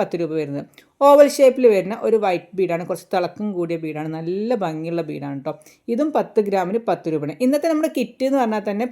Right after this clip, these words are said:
പത്ത് ഗ്രാമിന് പത്ത് രൂപയുടെയാണ്. പക്ഷേ ഞാൻ പഴയ സ്റ്റോക്ക് ഉള്ളതും കൂടി ഇതിൽ കാണിച്ചു എന്ന് മാത്രമാണ് ട്ടോ. പിന്നെ വരുന്നത് ഒരു വൈറ്റിൽ റൗണ്ട് ബീഡ് വരുന്നുണ്ട്. ഇത്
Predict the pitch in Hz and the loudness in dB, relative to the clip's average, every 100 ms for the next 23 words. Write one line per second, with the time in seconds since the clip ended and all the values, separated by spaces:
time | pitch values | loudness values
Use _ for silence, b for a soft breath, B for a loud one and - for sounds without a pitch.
0 | 220 214 247 233 208 202 233 190 - 208 | -4 2 2 4 2 0 -2 -4 -2 0
1 | 185 170 170 247 - 208 170 226 226 330 | 2 2 0 -2 -6 -12 -6 -2 0 -2
2 | - - 208 285 302 240 220 208 233 233 | -6 -2 2 2 2 0 0 2 2 2
3 | 220 233 226 214 220 196 190 - 277 - | 2 0 0 -2 -4 -4 -6 -6 -6 -4
4 | 190 175 156 143 151 147 143 165 147 b | -6 -6 -6 -8 -8 -8 -4 -4 -4 b
5 | b b b b 302 320 311 269 262 285 | b b b b 0 4 6 6 4 2
6 | - 254 277 277 269 262 - 233 226 247 | 2 2 6 8 8 4 0 2 6 6
7 | 240 - 277 262 254 233 240 240 262 208 | 4 2 6 6 6 4 4 0 0 2
8 | 190 190 160 151 143 143 _ b b - | 2 2 2 0 -4 -8 _ b b -6